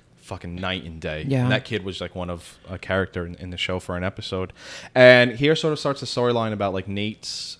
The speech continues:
Speaker 1: how, what would you describe what's happening to Nate in this episode? I, I kinda have down that he was passing along grief, but sort of to stick that idea with irony, like, he's telling the father, the, the husband of Dorothy, to, like,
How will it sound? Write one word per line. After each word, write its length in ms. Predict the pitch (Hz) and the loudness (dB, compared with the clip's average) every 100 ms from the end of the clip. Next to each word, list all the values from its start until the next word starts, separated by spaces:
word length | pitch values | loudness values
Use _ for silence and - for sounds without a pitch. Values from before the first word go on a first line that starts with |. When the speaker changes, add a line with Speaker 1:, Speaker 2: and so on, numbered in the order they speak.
| - | -8
Speaker 1:
how, 160 | 131 - | -6 0
what 140 | 190 | 2
would 80 | 392 | 4
you 80 | 208 | 2
describe 420 | 131 - 117 101 | 0 2 2 0
what's 140 | 98 | -2
happening 340 | - 104 101 98 | -2 -2 -2 -8
to 100 | - | -6
Nate 140 | 98 | -6
in 60 | 92 | -6
this 120 | 92 | -10
episode? 500 | 92 92 - 82 82 - - - - | -10 -12 -10 -10 -10 -16 -20 -20 -2
I, 120 | 110 123 | 0 2
I 20 | |
kinda 220 | 165 170 | 2 4
have 120 | 156 | 4
down 140 | 127 123 | 4 4
that 60 | 107 | 2
he 60 | |
was 120 | 98 - | 0 -6
passing 500 | - 104 110 131 123 | -4 -2 0 -2 -4
along 260 | 120 120 | -2 -2
grief, 460 | 110 110 135 160 - _ _ - _ _ | -2 -2 -2 -4 -12 _ _ -20 _ _
but 340 | 101 107 104 - _ - | 0 2 2 0 _ -14
sort 320 | - - 127 | -6 2 4
of 100 | 127 120 | 4 0
to 80 | 113 | -2
stick 180 | 123 | -2
that 120 | 123 117 | 0 2
idea 280 | 107 110 | 2 2
with 180 | 113 104 | 2 0
irony, 440 | 98 104 117 131 131 | 0 0 0 0 2
like, 320 | 95 92 - - - _ _ | 2 2 -2 -18 -20 _ _
he's 360 | - - 117 120 | -20 -4 -2 -2
telling 560 | - 117 117 110 107 104 - _ _ | -4 -4 -4 -4 -6 -10 -18 _ _
the 120 | 104 | -14
father, 600 | 101 - 98 95 104 113 | -14 -6 -2 0 0 -2
the, 240 | 123 107 95 | -2 -6 -6
the 140 | 95 | -6
husband 560 | - 107 110 123 123 127 - | -2 -2 0 0 -2 -4 -8
of 120 | 110 | -4
Dorothy, 460 | 113 113 117 131 | 0 2 2 -2
to, 140 | 120 104 | -2 -2
like, 260 | 98 95 | 0 -2